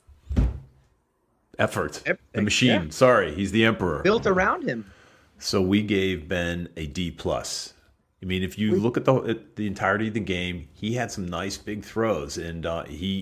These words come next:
Speaker 1: he did get the ball into some tight windows. He led the, he led the team down the field on a number of occasions, um,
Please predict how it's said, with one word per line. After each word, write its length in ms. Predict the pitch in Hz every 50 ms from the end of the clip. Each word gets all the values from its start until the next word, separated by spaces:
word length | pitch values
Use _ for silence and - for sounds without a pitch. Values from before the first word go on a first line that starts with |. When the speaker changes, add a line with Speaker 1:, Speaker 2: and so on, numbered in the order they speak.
| -
Speaker 1:
he 140 | 80 82 82
did 160 | 76 80 101
get 140 | 90 92 87
the 60 | -
ball 240 | 85 78 90 98 101
into 140 | 98 90 92
some 180 | - - 95 82
tight 300 | - - 107 98 87 85
windows. 640 | 101 101 101 104 104 107 107 107 107 104 - - - - _ - _ _ -
He 120 | - 95
led 280 | 92 90 90 92 101 98
the, 140 | 101 87 76 76 - - - - -
he 100 | - 95
led 180 | 90 90 90 85
the 60 | 90
team 300 | 85 - - 104 101 95
down 260 | 90 98 90 90 90
the 60 | 85 80
field 320 | - - 101 95 92 92
on 120 | 90 85
a 20 | 85
number 240 | 87 98 120 123 113
of 100 | 85 85
occasions, 720 | 85 - 104 87 85 85 - - 80 78 76 71 - - - - _ _ _ _ _ - - -
um, 520 | - 82 85 82 80 80 78 78 76 73